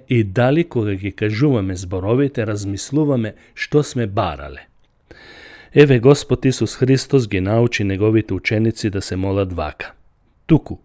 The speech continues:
молете се вака. Татко наш кој си во небесата, да се свети Твоето име, да дојде Твоето царство,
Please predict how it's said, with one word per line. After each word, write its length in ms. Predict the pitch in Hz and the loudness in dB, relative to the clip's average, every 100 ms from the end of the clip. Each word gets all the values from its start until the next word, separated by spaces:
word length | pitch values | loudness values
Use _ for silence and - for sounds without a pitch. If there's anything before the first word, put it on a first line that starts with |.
| - | -8
молете 480 | 101 101 120 131 135 | -2 4 4 4 2
се 200 | - 113 | 2 0
вака. 420 | 92 78 - - _ _ - - - - _ | -2 -6 -12 -16 _ _ -20 -20 -20 -20 _
Татко 400 | 120 123 - 123 | 2 2 0 0
наш 480 | 110 107 110 - - | 2 0 0 -4 -4
кој 200 | - 117 | 2 2
си 380 | 110 - 110 107 - | 2 -2 -4 -4 -6
во 160 | 110 107 | 0 2
небесата, 720 | 107 98 110 - 80 - - _ _ _ _ - | 2 4 2 0 -10 -12 -20 _ _ _ _ -4
да 160 | 110 104 | 0 0
се 140 | 107 | -2
свети 480 | - 113 113 - 98 | -4 0 0 0 -4
Твоето 480 | - 104 95 87 80 | -2 -2 -2 -6 -2
име, 440 | 92 113 113 113 _ _ - - - - | 2 2 2 -2 _ _ -20 -20 -16 0
да 160 | 117 110 | 4 8
дојде 380 | 131 127 104 | 10 8 6
Твоето 380 | - 107 101 90 | 0 0 0 -4
царство, 760 | - 110 107 117 - - 117 | -6 0 0 0 -4 -4 -4